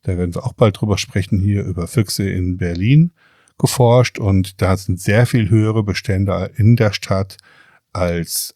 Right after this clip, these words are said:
auf dem Land. Woher kommt das? Weil für Füchse das Nahrungsangebot in der Stadt einfach viel höher ist.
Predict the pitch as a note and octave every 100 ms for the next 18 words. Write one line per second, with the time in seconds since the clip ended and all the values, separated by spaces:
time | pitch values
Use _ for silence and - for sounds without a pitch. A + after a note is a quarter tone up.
0 | - F2 - F#2+ F2 F2+ B2+ C#3+ - F#2+
1 | F#2 - G2 B2+ D3 D#3+ - G2 F#2+ -
2 | F#2 - C#3 D3+ - - D#3+ D#3+ _ _
3 | _ - G2 - F#2+ F#2+ - F#2 G2+ G2+
4 | F#2+ G#2 G2+ G#2 G2+ F#2 - - F#2+ F2+
5 | F#2+ F#2+ - A#2 G#2 F2+ D2 D2+ -